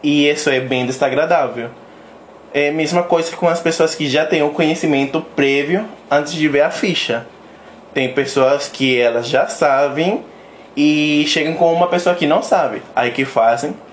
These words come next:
é, explicam e a pessoa assim, "Ah, tá, entendi, tá tudo perfeito." E tem outras que já sabem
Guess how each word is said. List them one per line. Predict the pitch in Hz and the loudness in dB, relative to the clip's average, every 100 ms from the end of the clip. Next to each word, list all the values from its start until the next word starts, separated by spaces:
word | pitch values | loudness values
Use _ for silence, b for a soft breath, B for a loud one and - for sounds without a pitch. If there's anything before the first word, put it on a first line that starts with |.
| - - | -16 -4
é, | 123 117 117 110 110 107 - B B B B B - | 0 2 2 2 0 -4 -12 B B B B B -6
explicam | - 139 - 147 143 170 170 165 139 | -4 -2 -2 0 2 4 2 2 2
e | 135 | 2
a | |
pessoa | 131 127 135 | 0 0 0
assim, | 131 185 190 | 2 2 2
"Ah, | 175 170 | 2 2
tá, | 156 147 | 2 0
entendi, | 147 135 127 127 | 0 -2 0 0
tá | 123 113 113 113 - - - - | 2 2 0 -4 -14 -20 -20 -10
tudo | - 127 | -2 -2
perfeito." | 117 143 - 131 123 143 185 220 B B B - - | 0 -4 -2 -2 -2 -2 -4 -4 B B B -12 -6
E | |
tem | 131 143 | -2 0
outras | 139 143 139 | 0 -2 -4
que | 139 | 0
já | 131 156 | 0 0
sabem | - 151 139 143 160 180 | 0 2 2 2 0 -4